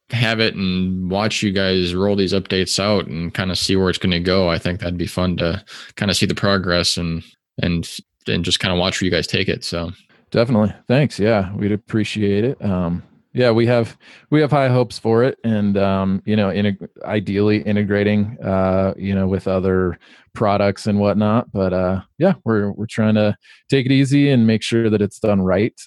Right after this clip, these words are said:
Speaker 2: uh, and, and not just, uh, rush everything out there. So yeah, just download it and we'll keep everyone updated here, uh, hopefully soon with some, some good updates.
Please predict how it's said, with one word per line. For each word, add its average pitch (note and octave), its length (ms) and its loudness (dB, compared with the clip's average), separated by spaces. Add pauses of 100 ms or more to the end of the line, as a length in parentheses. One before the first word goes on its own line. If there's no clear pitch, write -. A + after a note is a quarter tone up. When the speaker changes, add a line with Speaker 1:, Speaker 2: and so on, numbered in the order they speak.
Speaker 2:
uh, F#2 440 -2 (260)
and, F#2 500 -4 (120)
and G2 160 -8
not F2+ 280 -8
just, - 340 -10
uh, F#2+ 180 -6
rush G2+ 280 0
everything A2 380 2
out G#2 180 0
there. A2 160 -2
So G#2 300 -2 (340)
yeah, C3+ 320 4
just - 260 -6
download A#2+ 420 4
it G#2 80 0
and G#2+ 280 2 (100)
we'll G#2+ 200 -2
keep - 260 -4
everyone A2 340 2
updated G#2 640 0
here, G#2 520 0
uh, G2 240 -2
hopefully G#2 400 -4
soon G#2 420 -2
with G#2+ 120 -10
some, G2 300 -6 (160)
some A2+ 400 -14 (140)
good G2 140 -6
updates. - 440 -10